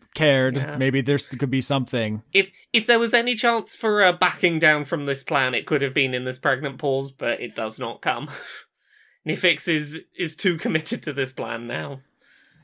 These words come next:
Speaker 1: And then Matilda turns and begins walking away. Uh, she says over her shoulder, "Remember,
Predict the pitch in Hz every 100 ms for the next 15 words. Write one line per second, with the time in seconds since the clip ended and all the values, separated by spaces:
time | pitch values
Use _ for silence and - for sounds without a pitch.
0 | - 123 131 135 131 143 139 139 143 143
1 | - 139 135 143 131 139 135 131 139 135
2 | 135 131 139 120 107 120 131 120 _ -
3 | 151 131 147 139 127 135 131 143 139 131
4 | 127 - - _ _ _ _ - 139 185
5 | 185 170 151